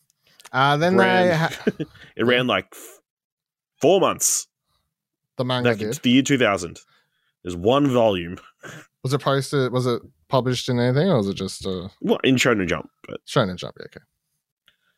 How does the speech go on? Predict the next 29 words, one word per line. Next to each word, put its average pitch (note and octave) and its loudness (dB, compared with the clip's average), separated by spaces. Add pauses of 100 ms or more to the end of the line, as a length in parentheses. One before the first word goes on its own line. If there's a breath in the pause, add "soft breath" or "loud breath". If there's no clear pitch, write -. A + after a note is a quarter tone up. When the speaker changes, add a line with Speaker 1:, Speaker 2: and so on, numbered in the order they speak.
(300 soft breath)
Speaker 2:
Yeah, - -2 (120)
there's G2+ -10 (400)
fourteen D#3 2
chapters A2+ -2
in G#2 -2
total. D2 -4 (800 loud breath)
Speaker 1:
Sure, - -16 (180)
that's G#2+ -6
not C2+ -6
much. - -10
Speaker 2:
So, G2+ -4
you G#2 -8
know, C3+ -12 (460)
short B2 0
story. - -6 (2000 soft breath)
Speaker 1:
Uh, C#3+ 2
so D3+ -6
then F#3+ 4
they G3 6
announced F3+ 2
the E3 0
showcase, D3+ 0
inner C3+ 0
showcase, C#3+ 2
and B2 0
announced A#2+ -2
that A#2 0
the A2+ 0
Annapurna A2 0